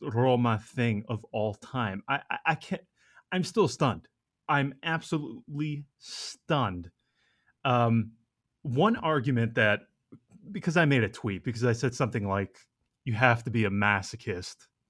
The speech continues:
to want this Conference League thing." Okay. Uh, somebody responded me, or somebody responded to me with, uh, in reply to that, they said, "Well, uh,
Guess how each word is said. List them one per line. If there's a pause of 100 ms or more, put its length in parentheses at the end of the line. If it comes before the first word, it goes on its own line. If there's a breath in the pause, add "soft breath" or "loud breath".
to
want
this
Conference
League
thing." (680 soft breath)
Okay. (600 soft breath)
Uh,
somebody
responded
me, (360)
or
somebody
responded
to
me
with, (200)
uh,
in
reply
to
that,
they
said, (560 soft breath)
"Well,
uh,